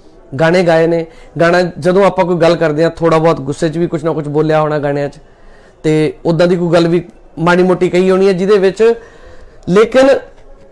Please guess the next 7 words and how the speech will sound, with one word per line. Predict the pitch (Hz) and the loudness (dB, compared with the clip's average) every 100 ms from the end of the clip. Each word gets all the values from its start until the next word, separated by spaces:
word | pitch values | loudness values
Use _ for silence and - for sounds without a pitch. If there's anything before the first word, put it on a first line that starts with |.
| - - - - - - - | -20 -20 -20 -20 -20 -20 -20
ਸਿਰਫ | - 247 269 - - | -4 0 0 -2 -4
ਇਸ | 226 214 | -2 0
ਗੁੱਸੇ | 185 - 202 | -2 0 -2
'ਚ | - | 0
ਕਿ | 208 | -2
ਸਰਕਾਰ | 185 170 170 165 175 180 | 0 -2 0 2 2 2
ਨੂੰ | 180 175 185 190 | 0 0 0 -2